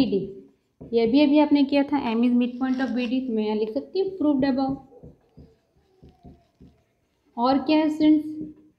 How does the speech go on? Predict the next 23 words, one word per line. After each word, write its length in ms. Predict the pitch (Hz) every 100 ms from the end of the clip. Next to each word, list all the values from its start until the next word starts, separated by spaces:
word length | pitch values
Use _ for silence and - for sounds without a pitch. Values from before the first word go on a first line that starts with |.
| 214
यहाँ 220 | 214 240
पे 120 | 269
देखिए 360 | 226 226 226 294 - -
एमएफ़ 380 | 220 214 247 320 247 202
डीसी 300 | 196 226 226 262
का 140 | 302 302
parallel 360 | 233 202 208 208
होगा, 320 | 180 196 190 - _ _ - 226
एमएफ़ 420 | 214 220 277 320 - 240
is 200 | 247 269 - - - _ _ 208
parallel 420 | 190 202 214 240 226
to 80 | 349 - - 185
D 20 | 214 196
C। 120 | - 180 - _ - _ _
क्यों 160 | 302 339
होगा? 260 | 330 311 349 - - _ _ -
क्योंकि 380 | 277 262 302 330 247
अभी 220 | 214 302
आपने 300 | 294 277 240
किया 220 | 240 214
था 160 | 214 302 311
ईएफ़ 260 | 233 254 302 -
parallel 340 | 277 277 285